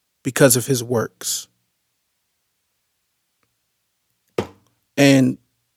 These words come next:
the, you gotta, you gotta,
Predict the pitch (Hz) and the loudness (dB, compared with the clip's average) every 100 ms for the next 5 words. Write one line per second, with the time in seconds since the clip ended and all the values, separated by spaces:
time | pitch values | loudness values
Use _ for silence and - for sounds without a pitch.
0 | _ - 202 - - _ - 147 - _ | _ 0 0 0 -10 _ -8 -8 -8 _
1 | _ _ _ _ _ _ _ _ _ _ | _ _ _ _ _ _ _ _ _ _
2 | - 165 170 180 175 165 165 170 160 | 0 4 6 8 6 4 2 2 2